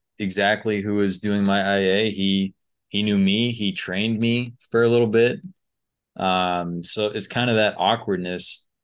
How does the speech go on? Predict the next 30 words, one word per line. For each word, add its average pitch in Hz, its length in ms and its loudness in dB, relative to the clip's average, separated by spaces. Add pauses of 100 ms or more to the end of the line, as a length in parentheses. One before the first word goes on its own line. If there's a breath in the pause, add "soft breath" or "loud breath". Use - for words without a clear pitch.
(180)
first 104 320 0
of 95 80 -6
all, 90 160 2
of 87 100 -6
just 87 220 -6
being 101 240 0
in 95 80 -2
that 82 180 -4
situation 90 920 -6 (720)
where 95 160 -2
you 92 120 0
have 95 300 -2 (100)
to 104 120 -2
do 101 160 0
that 87 200 2
job. 98 420 2
But 95 280 2 (640)
the 147 120 4
overall 160 300 4
process 131 680 2
was 113 180 0
just, 113 500 2 (800)
it 113 120 2
was 110 160 2
awful. 101 340 2
I 104 160 2
don't 127 160 -2
hold 113 260 2
anything 110 420 -2
against 104 680 -2